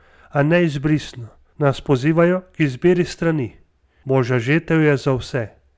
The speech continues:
živo polje, na katerem zraste stokrat več, kot je bilo posejanega.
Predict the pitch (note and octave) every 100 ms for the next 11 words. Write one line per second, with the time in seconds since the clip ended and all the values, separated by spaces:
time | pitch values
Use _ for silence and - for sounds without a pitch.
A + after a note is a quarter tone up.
0 | - C#3 G3 E3 D3 - C#3+ C3 B2 B2+
1 | C3 C#3+ E3 E3+ E3 C#3 D3+ D#3+ D3+ -
2 | C#3 - F#3+ F#3 E3+ - D#3+ D3+ - -
3 | - D3+ D3 D3 D3 D3 C3+ D3 C3+ B2+
4 | A#2+ A#2 A#2+